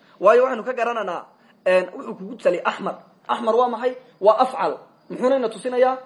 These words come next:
Dee sifa iyo tilmaam buu ina tusinayaa. Marka qaybta koowaad ee mancinaysa calamka waa maxay? Waa wasfi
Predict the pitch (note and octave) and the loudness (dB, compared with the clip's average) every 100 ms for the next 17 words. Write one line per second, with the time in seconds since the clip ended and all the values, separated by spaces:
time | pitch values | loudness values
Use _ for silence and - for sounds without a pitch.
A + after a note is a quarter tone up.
0 | - - F#3 A3+ B3 C#4 C#4 A3+ A#3+ A#3 | -8 -6 -4 -2 2 4 2 0 -4 -6
1 | - - G3 - - _ _ _ _ - | -8 -8 -10 -10 -16 _ _ _ _ -4
2 | B3+ D4 C#4 B3+ D#4+ - A3+ A3+ G#3 G3+ | 0 2 4 4 4 2 -2 2 4 4
3 | G3 F#3 - _ _ _ _ _ - B3+ | 2 0 -10 _ _ _ _ _ 4 4
4 | C#4+ C4 A#3+ D4+ C#4 - C#4 - B3 C#4+ | 6 2 0 0 0 0 -2 0 0 0
5 | A3+ G3 E3 - _ _ _ _ _ _ | -2 -8 -12 -14 _ _ _ _ _ _
6 | _ _ _ G3+ C4 B3+ G#3 C#4 C#4+ _ | _ _ _ 4 4 4 2 0 0 _
7 | _ _ _ _ _ _ _ _ _ _ | _ _ _ _ _ _ _ _ _ _
8 | _ _ - E3+ A3+ A#3 A3+ B3+ C#4+ - | _ _ 2 6 8 8 8 6 4 0
9 | D#4 F4 | -6 -6